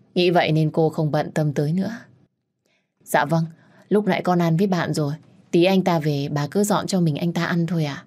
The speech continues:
"Ờ, thế, vâng, tôi biết rồi. Ở quê sắp đến giỗ ông chồng, nên tôi định xin cậu mợ cho tôi về dưới ít hôm."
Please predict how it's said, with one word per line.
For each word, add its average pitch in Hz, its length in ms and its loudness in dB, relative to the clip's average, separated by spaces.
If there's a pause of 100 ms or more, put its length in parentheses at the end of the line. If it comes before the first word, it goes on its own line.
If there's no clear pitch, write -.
(800)
"Ờ, 180 400 2
thế, 202 460 2 (560)
vâng, 165 180 2 (300)
tôi 180 120 2
biết 220 240 0
rồi. 156 200 0 (640)
Ở 156 160 4
quê 170 380 2
sắp 202 240 -4
đến 185 200 2
giỗ 196 100 -2
ông 190 260 0
chồng, 139 280 -2 (520)
nên 165 500 2 (320)
tôi 175 140 4
định 151 320 0
xin 175 300 -2
cậu 160 200 2
mợ 147 280 -2 (460)
cho 185 140 0
tôi 180 180 2
về 143 240 0
dưới 147 380 -4
ít 226 180 -6
hôm." 180 240 -2